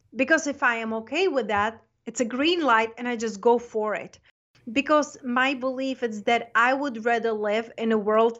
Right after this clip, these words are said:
filled with, "Oops, this didn't work out. How can we improve?" rather than "What if?"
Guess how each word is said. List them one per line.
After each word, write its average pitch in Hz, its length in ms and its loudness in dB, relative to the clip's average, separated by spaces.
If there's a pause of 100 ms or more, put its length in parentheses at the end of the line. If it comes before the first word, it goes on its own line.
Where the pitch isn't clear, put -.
filled 220 400 4
with, 208 220 0 (100)
"Oops, - 460 2 (360)
this 208 300 2
didn't 247 320 4
work 269 300 6
out. 311 380 6 (140)
How 247 260 2
can 254 220 -2
we 254 160 -4
improve?" 240 640 -2 (420)
rather 254 360 4
than 233 320 -2
"What 226 160 2
if?" 208 480 -2